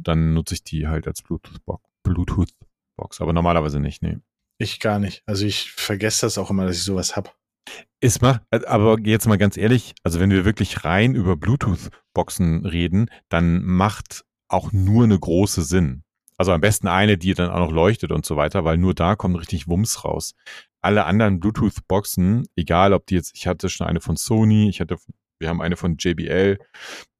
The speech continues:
Speaker 1: die sind im Endeffekt alle Kacke. Der Sound ist immer Kacke irgendwie. Es, du kannst, wenn du drei Meter weg gehst mit dem Handy, dann fängt das an, dann bricht das ab und so. Das ist alles scheiße. Blu-, Bluetooth für Audio ist einfach scheiße. Also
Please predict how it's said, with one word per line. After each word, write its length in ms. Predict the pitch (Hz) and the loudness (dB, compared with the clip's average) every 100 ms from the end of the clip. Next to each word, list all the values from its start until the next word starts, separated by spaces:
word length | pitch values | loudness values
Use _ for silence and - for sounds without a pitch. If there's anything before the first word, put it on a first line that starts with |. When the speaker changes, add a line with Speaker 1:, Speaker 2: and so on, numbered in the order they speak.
| _ - | _ 0
Speaker 1:
die 60 | |
sind 100 | 104 120 | 4 4
im 80 | |
Endeffekt 400 | 90 101 104 95 | 4 0 2 -2
alle 160 | 82 92 | 0 -2
Kacke. 460 | - - - 57 - _ _ - | -2 -8 -6 -8 -12 _ _ -2
Der 100 | - | 0
Sound 300 | - 101 104 | 4 4 4
ist 120 | 98 | 0
immer 220 | 98 101 | 2 2
Kacke 320 | - 98 - | 0 -6 0
irgendwie. 720 | 92 87 85 87 82 82 82 82 | 0 2 2 0 0 0 2 0
Es, 380 | 80 76 - - - - | 0 -4 -10 -10 -10 -4
du 80 | 98 | -4
kannst, 340 | - 98 104 | 2 0 2
wenn 100 | 95 | 2
du 80 | 98 | 2
drei 240 | 95 87 98 | 2 2 4
Meter 260 | 107 92 | 2 2
weg 140 | 98 - | 0 -2
gehst 180 | 107 | -4
mit 80 | 117 | -4
dem 80 | 104 | -4
Handy, 380 | 80 92 95 95 | 0 2 2 2
dann 160 | 87 | 0
fängt 180 | 80 95 | 0 -2
das 140 | 87 - | -2 -4
an, 440 | 82 90 87 - 160 - - - - _ | -2 -2 -2 -6 -10 -12 -14 -14 -14 _
dann 340 | 180 - 87 | -6 -2 -2
bricht 260 | 76 95 - | -2 -4 -4
das 120 | - | -4
ab 260 | 73 92 - | -2 -2 0
und 140 | 90 | 0
so. 300 | 92 92 90 | 2 4 4
Das 120 | 85 | 2
ist 60 | - | -2
alles 160 | 76 71 | -4 -2
scheiße. 400 | - - - 76 | -2 -4 -6 -8
Blu-, 200 | - 87 _ | -2 -4 _
Bluetooth 600 | - 101 90 95 - - _ - | -2 -2 0 -2 -4 -18 _ -18
für 320 | - - - | -8 -8 -4
Audio 360 | 82 82 73 71 | -2 -2 -2 -4
ist 320 | - - - | -8 -14 -12
einfach 240 | - - | -12 -8
scheiße. 440 | - - - - 78 _ _ | -8 -8 -8 -10 -12 _ _
Also 220 | - 82 | -2 -2